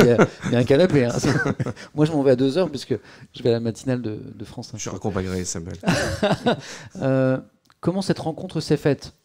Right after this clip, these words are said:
Speaker 1: De macaroni sept, nous demandent tous les deux. On va être, on est
Speaker 2: Mmh.
Speaker 1: transparent, c'est un exercice de transparence ici.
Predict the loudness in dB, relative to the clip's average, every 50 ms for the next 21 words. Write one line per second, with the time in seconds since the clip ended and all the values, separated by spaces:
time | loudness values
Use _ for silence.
0 | _ -6 -2 0 0 2 2 0 0 2 0 0 0 -2 -4 0 2 4 4 4
1 | 2 -2 -12 -12 -10 -8 -6 -6 -8 -8 -4 0 0 0 2 2 0 -2 -2 -6
2 | _ -20 -20 -20 -20 -18 _ -2 2 2 2 2 0 -8 _ _ _ _ _ _
3 | _ _ _ -8 -6 -4 -2 -2 -2 -4 -6 -6 -6 -4 -4 -4 -6 -4 -6 -6
4 | -6 -4 -6 -6 -6 -8 -10 -12 -12 -14 -14 -14 -12 -10 -10 -10 -10 -10 -10 -12
5 | -12 -14 -14